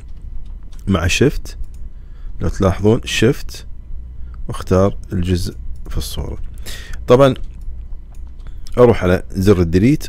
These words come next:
وألغي ديليت، ألغي الجزء الصورة، كنترول دي، دي سيلكت. أي الحين تحت مثل على الصورة أنزلها.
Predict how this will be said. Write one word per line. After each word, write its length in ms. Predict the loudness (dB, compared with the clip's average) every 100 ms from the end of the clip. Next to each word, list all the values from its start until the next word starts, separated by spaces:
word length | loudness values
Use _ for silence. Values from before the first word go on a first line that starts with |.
| 0
وألغي 680 | 2 4 4 4 4 2 -4 -8 -10 -10 -12 -10 -10 -10 -8 -8 -4
ديليت، 680 | 0 4 6 6 4 0 2
ألغي 360 | 4 4 6
الجزء 300 | 4 2 0
الصورة، 300 | -2 4 4
كنترول 460 | 4 2 4 6 6
دي، 300 | 6 4 2 2
دي 160 | 2
سيلكت. 580 | 4 2 4 2 0 -4 -6 -8 -10 -10 -14 -12 -10 -10 -8 -2 6
أي 180 | 8 6
الحين 320 | 4 2 2
تحت 340 | 0 0 -2
مثل 140 | 0 2
على 100 | 2
الصورة 460 | 0 2 4 4
أنزلها. 600 | 4 2 4 4 4 2